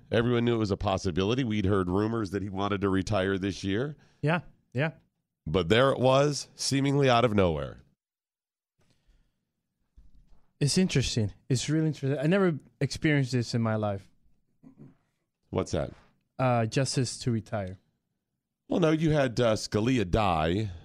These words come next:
Speaker 1: Um, you had a couple, uh, retire under Obama.
Speaker 2: I, I don't.
Speaker 1: You don't remember him.
Speaker 2: Nope.
Speaker 1: You weren't active. Okay, I know
Speaker 2: Yeah.
Speaker 1: what you're saying. Um, yeah, it's just,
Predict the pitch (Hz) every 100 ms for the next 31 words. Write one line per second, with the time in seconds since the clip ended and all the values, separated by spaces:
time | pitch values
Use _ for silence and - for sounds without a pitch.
0 | - - 98 95 95 101 113 139 135 135
1 | 117 107 117 - 104 101 98 95 90 90
2 | 107 92 92 87 82 76 73 101 110 123
3 | - _ _ _ _ _ - 117 127 120
4 | - 117 120 117 - _ 101 98 90 95
5 | 98 85 80 82 85 85 80 76 85 85
6 | - 76 110 107 101 78 67 80 78 -
7 | _ _ _ - 101 104 104 98 113 123
8 | 107 131 - 185